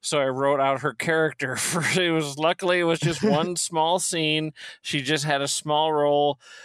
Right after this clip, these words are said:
Speaker 1: We waited. She was a half hour. She wasn't answering her phone. So I just said, "Okay," I took some of her dialogue, gave it to the other characters, and that was it.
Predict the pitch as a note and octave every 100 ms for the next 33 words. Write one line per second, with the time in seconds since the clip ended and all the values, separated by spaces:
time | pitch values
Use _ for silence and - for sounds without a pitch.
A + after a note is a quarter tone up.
0 | - - C#3 C#3 D3 D#3 D#3+ D3 C#3 D3
1 | C#3 B2 B2 A#2 D3 E3 D#3 D3 D3 D3
2 | C#3+ C3+ B2 C3+ C#3 C3 C#3+ C#3+ D3 C#3+
3 | C3 - D3 D3+ D3+ C#3 C#3+ B2+ C3 B2
4 | C3 - B2 C#3+ - C#3 C3 C3 - D3+
5 | - D3+ C#3+ C3+ A#2+ C3 C#3 C#3+ C#3 C#3
6 | A#2+ C3+ C3 B2 C#3 C3 C3 B2+ A#2 C#3
7 | C3+ B2+ C3 B2+ C3 B2 C3+ B2+ A2+ C3+
8 | A2+ -